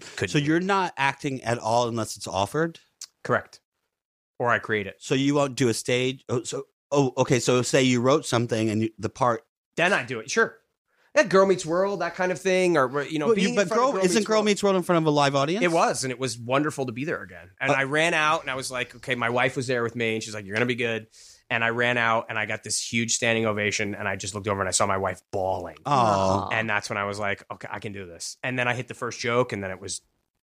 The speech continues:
Speaker 3: It
Speaker 1: right
Speaker 3: was
Speaker 1: away,
Speaker 3: fine.
Speaker 1: it was fine.
Speaker 3: Well, you know, it's interesting, Will, because when we came to you for, when we had discussions about you for Hollywood Darlings,
Speaker 1: Yeah.
Speaker 3: um, and I said to Jimmy Fox, I was like, "I would love to get Will. He's so good and so funny. But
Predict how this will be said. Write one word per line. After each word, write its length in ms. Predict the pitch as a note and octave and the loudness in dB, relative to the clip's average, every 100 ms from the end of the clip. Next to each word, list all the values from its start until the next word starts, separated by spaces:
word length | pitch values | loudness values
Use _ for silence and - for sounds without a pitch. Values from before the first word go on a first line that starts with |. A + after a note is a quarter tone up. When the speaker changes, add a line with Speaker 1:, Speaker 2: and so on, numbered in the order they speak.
| _ | _
Speaker 3:
It 60 | - | 0
Speaker 1:
right 60 | |
Speaker 3:
was 120 | E3 - | 2 2
Speaker 1:
away, 40 | |
Speaker 3:
fine. 80 | D3 | 0
Speaker 1:
it 20 | |
was 100 | C#3+ | -2
fine. 180 | - - - | -8 -4 2
Speaker 3:
Well, 100 | C4+ | 4
you 40 | |
know, 140 | D4 C#4 | 6 4
it's 140 | - | 2
interesting, 480 | B3+ D4 - A3 G3+ | -2 -2 -2 2 4
Will, 180 | F#3+ F#3 | 4 4
because 380 | F#3+ G3 F#3 | 2 2 2
when 120 | G3+ G3+ | 2 2
we 200 | G3 F#3+ | 2 2
came 320 | - F#3+ G3+ | 2 2 4
to 80 | G3 | 2
you 240 | F3+ E3+ | 2 2
for, 480 | E3 F#3 E3 D#3+ D#3+ | 0 0 2 2 0
when 160 | F3 F3 | 0 0
we 80 | |
had 160 | F3 D#3+ | 2 0
discussions 500 | D#3+ - D#3+ F3 D3+ | -2 -2 0 -2 -6
about 280 | D#3 D3+ D3 | -2 -2 -2
you 220 | D3+ C#3+ | -4 -6
for 540 | - D#3+ D3+ D3 C#3+ - - | -4 -2 0 -2 -4 -8 -8
Hollywood 300 | E3+ E3+ E3+ | -2 -2 0
Darlings, 400 | C4 E4 F3 D3+ | 0 0 -2 -2
Speaker 1:
Yeah. 160 | C#3 C3 - _ - | -2 -2 -6 _ 0
Speaker 3:
um, 420 | G3 F3+ E3+ E3+ _ _ - | 2 2 0 -4 _ _ -2
and 180 | F#3+ | 2
I 160 | F3 F#3 | 2 2
said 340 | - F#3 F3+ D#3 | 2 0 0 -2
to 100 | E3+ | -4
Jimmy 300 | E3+ E3 D#3+ | 0 0 0
Fox, 360 | C4+ D#4 - | 0 -2 -2
I 40 | G3+ | -2
was 180 | F3+ F3+ | 0 2
like, 260 | F3 E3 - | 2 0 -2
"I 100 | F#3 | -2
would 200 | F#3+ F3 | -2 -4
love 400 | F3+ F3 E3+ E3 | -2 2 2 0
to 100 | E3+ | -2
get 160 | D#3 | -2
Will. 220 | D3 D#3 D3+ | 0 0 0
He's 240 | E3 D#3+ | 0 -2
so 260 | - E3 E3+ | 2 4 4
good 320 | D#3 D#3 D3+ | 4 4 2
and 100 | D3+ | 0
so 200 | - D#3 | -2 -2
funny. 280 | - E3 D#3+ | 2 2 4
But 140 | E3 | 2